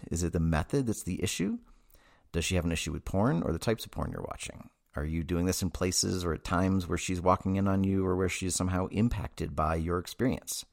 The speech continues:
Ask her. Does she feel left out? Would she like to join you in your masturbatory adventures? If you can have this type of conversation with her, you will likely get a whole lot of information that can help to illuminate the issue.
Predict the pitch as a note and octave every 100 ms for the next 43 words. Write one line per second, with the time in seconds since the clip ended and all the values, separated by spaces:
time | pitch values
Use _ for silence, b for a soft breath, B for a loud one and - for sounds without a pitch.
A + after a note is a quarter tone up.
0 | _ _ _ - C#2+ - - - - -
1 | _ _ _ _ _ _ - - D2+ E2+
2 | F#2+ G2 A2 A#2 D#3+ - - - E2 F#2
3 | F#2+ G2+ A#2+ A2+ E2+ G2 F3 G#2 C#2+ C#2+
4 | C#2+ C#2 C2+ C2+ C#2 - C#2 - C2 B1
5 | A#1 B1 - G1+ G1+ - b b b b
6 | b b b b - A#2+ B2 D#3 A#2+ C3
7 | C#3 - A#2+ A#2+ A2+ G2+ - F#2 D#2+ C#2+
8 | C#2+ B1+ C2+ E2 D#2+ D#2 E2 F2 E2+ E2
9 | D#2+ - F#2+ F#2+ F2+ D#2 - D#2 E2 E2
10 | E2+ E2+ - D2 D2+ D#2 D2+ D#2+ - F#2
11 | - D#2 E2 D#2 D2 - - - F2 -
12 | -